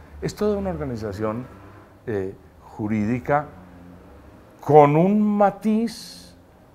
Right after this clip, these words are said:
muy suyo, muy espiritual. Hay una diferencia entre el ejercicio del derecho civil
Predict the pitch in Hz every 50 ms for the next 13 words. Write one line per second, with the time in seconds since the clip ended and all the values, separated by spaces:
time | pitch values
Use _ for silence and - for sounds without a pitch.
0 | - - - 120 123 127 131 123 - - 226 233 185 127 113 80 - - - -
1 | - - - - - - - - - - - - - - - 113 113 110 110 117
2 | 135 143 139 - - 131 113 - 160 202 202 170 113 - - - - - _ _
3 | - _ - _ _ _ - _ - - 104 110 123 139 151 165 165 151 123 101
4 | 113 110 110 113 113 107 98 139 139 143 139 120 - - 107 101 101 98 90 101
5 | 95 - - - 143 139 120 139 143 135 127 117 107 98 104 104 110 113 110 98
6 | - 139 147 143 - - - - - - - - - - - - - 196 202 190
7 | 185 160 139 127 123 147 170 160